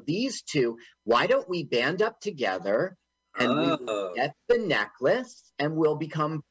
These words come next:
Speaker 1: business partners?
Speaker 2: Well, way to tie this movie together.
Speaker 1: Now, we're missing all their great banter. It actually is funny.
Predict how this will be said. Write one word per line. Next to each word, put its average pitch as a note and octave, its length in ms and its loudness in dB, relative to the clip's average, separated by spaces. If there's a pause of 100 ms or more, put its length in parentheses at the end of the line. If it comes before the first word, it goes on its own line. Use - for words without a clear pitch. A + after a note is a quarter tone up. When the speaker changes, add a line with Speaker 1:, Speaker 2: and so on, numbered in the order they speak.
(100)
Speaker 1:
business F3 720 0
partners? G#2+ 1000 -2 (1600)
Speaker 2:
Well, A#2+ 540 0
way A2+ 240 0
to C3 100 -8
tie C#3 280 -2
this B2+ 180 -4
movie D#3+ 320 0
together. D2+ 480 -8 (680)
Speaker 1:
Now, A3+ 140 4
we're E4+ 220 2
missing G3 500 0
all C#3+ 340 2
their G#2+ 260 0
great A#2+ 500 -4
banter. A2 460 0
It D3 140 0
actually E3 580 -2
is B2+ 380 2 (120)
funny. F#2+ 360 -8